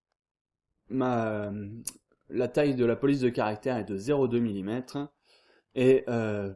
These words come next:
par défaut, ma grille fait, euh, dix millimètres par carré. C'est pas grave, si ça vous arrive, vous allez dans l'onglet Vue de votre objet dimension, et vous cherchez la propriété Font Size,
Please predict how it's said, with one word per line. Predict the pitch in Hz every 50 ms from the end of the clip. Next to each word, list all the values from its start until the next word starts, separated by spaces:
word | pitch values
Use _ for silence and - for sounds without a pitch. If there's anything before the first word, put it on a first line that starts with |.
| - -
par | 160 147 139 123
défaut, | 117 107 98 - - 131 131 135 131
ma | 123 110 110
grille | 104 113 117 123 127 131 135 135 135 139 131
fait, | 123 - - 123 120 120 - -
euh, | - 107 107 104
dix | 104 123 131
millimètres | 127 120 120 120 120 120 117 -
par | 110 101 -
carré. | - - 101 98 107 120 131 147 147 - - _ _ _ - _ _ _ _ _ _ _ _ _ _ _ _ _ _ _ _
C'est | - - - 165 160
pas | - 113 107 104
grave, | 117 131 147 160 165 170 185 180
si | 170 - 156 151
ça | - 135 131
vous | 131 131 127 131
arrive, | 131 143 170 190 185
vous | 170 151 151 143 139
allez | 139 135 143 143 131
dans | 123 117
l'onglet | 113 113 110 107 110 107
Vue | 104 101 120 147 147 143 135 107 104
de | 107 98 101
votre | 98 95 98 - -
objet | 101 95 95 101 98
dimension, | 104 110 98 90 92 - - 139 170 269 - _ - - - _ _ _ _ _ _ _ _ -
et | - 135
vous | 135 151
cherchez | 160 - 156 139 113 - - 165
la | 160 151
propriété | - - 123 117 - 117 113 117 117 - 151 165 175 135 - -
Font | - - - 160 160 151
Size, | - - - 143 127 127 131 127 127 135